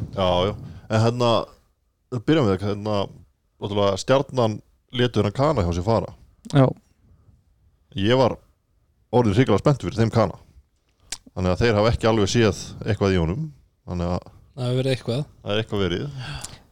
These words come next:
Speaker 2: Vitið þið á hvaða tímapunkti hann var látinn fara, eða?
Speaker 1: Ég heyrði bara, bara fljótlega í þessu ferli, þá hefur við bara látið hann fara.
Speaker 2: Út af,
Speaker 1: Er þetta
Speaker 2: þeir voru ekki ánægðir með hann?
Speaker 1: Já, bara var eitthvað sem að var ekki.
Speaker 2: Já.
Speaker 1: Það var ge-, ge-, þú veist, gerði ekkert í þessum fyrsta leik, þú veist,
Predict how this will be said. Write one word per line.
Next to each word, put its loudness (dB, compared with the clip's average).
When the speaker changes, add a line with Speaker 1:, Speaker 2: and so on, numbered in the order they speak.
Speaker 2:
Vitið 4
þið 6
á 6
hvaða 4
tímapunkti 6
hann 6
var 6
látinn 2
fara, 4
eða? -2
Speaker 1:
Ég 6
heyrði 4
bara, 2
bara -2
fljótlega -2
í -2
þessu -2
ferli, -4
þá -4
hefur 0
við -2
bara -4
látið -4
hann -2
fara. -8
Speaker 2:
Út 0
af, 4
Speaker 1:
Er 0
þetta -4
Speaker 2:
þeir 4
voru 4
ekki 0
ánægðir 4
með 2
hann? 4
Speaker 1:
Já, 6
bara 2
var 2
eitthvað 2
sem 4
að 4
var 4
ekki. -2
Speaker 2:
Já. -12
Speaker 1:
Það 4
var 6
ge-, 2
ge-, 6
þú 6
veist, 0
gerði 6
ekkert -2
í -8
þessum -4
fyrsta -2
leik, 2
þú 6
veist, -2